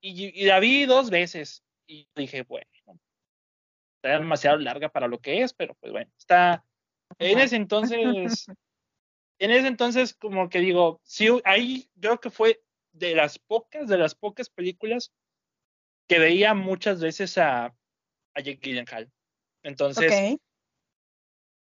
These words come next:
Speaker 1: en parte porque es, él y Quaid son los únicos nombres conocidos, los demás no los conoces ni a su mamá, o sea, ni, no creo que no los conoce ni el director.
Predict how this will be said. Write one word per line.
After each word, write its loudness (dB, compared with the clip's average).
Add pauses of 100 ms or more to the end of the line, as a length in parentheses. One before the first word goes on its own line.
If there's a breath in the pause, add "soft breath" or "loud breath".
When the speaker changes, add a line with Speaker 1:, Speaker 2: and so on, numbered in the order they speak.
(260)
Speaker 1:
en -10
parte 0
porque -6
es, -12
él 4
y -2
Quaid -4
son -2
los -4
únicos -4
nombres 0
conocidos, 2
los 0
demás 0
no 2
los -2
conoces 0
ni 0
a 2
su -12
mamá, -2
o -2
sea, 0
ni, -8
no -2
creo -4
que 0
no -2
los 0
conoce -2
ni 2
el 2
director. -4